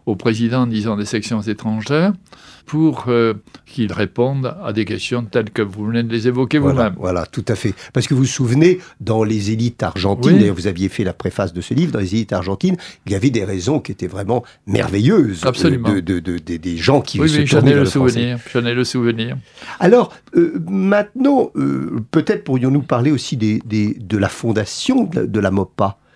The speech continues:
Speaker 2: Avant de, de parler des chemins de l'avenir.
Speaker 1: Oui.
Speaker 2: Qu'est-ce que vous en pensez ? À moins que vous ayez
Speaker 1: Oui,
Speaker 2: encore,
Speaker 1: oui.
Speaker 2: euh, que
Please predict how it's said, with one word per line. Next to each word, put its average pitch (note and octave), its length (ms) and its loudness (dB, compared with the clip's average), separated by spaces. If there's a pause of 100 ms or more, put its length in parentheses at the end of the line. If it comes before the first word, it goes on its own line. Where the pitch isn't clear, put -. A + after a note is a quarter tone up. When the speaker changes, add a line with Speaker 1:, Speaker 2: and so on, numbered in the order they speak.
(360)
Speaker 2:
Avant A2+ 420 2
de, G2 420 2 (320)
de F#2 200 -4
parler G#2 320 0
des F#2 100 -4
chemins G#2 300 0
de F#2 80 -2
l'avenir. F#2 640 -2 (220)
Speaker 1:
Oui. B2 80 0
Speaker 2:
Qu'est-ce E3 140 4
que - 100 -6
vous G#2+ 80 2
en G#2 60 2
pensez ? - 260 2
À G2+ 120 -2
moins C#3 180 6
que G#2 60 -2
vous G2 140 -4
ayez G2+ 120 0
Speaker 1:
Oui, B2+ 120 6
Speaker 2:
encore, B2+ 200 0
Speaker 1:
oui. B2+ 80 2
Speaker 2:
euh, F2+ 220 -4
que F#2 80 -2